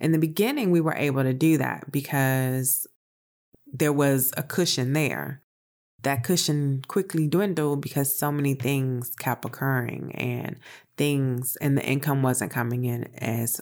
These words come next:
quickly as the expenses were piling up. So number three is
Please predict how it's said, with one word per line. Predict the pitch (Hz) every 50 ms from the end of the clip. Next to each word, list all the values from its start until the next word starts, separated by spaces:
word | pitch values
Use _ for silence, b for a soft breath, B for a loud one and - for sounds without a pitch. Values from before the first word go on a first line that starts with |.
| _ -
quickly | - 165 156 - - 143 131 127 - -
as | - 127 131 143 139
the | - 147 -
expenses | - 143 - - - - 117 135 135 - 131 - -
were | - 120 -
piling | - 123 120 120 110 82 76 -
up. | 57 - - _ - - B B B B B B B
So | - - - 160 143 135 123 107 - - 170 170 _ _ _ _ _ _ _ _ _ _ -
number | 143 135 147 165
three | 170 - 190 190 185 180 175
is | - - - 139 143 143 143 -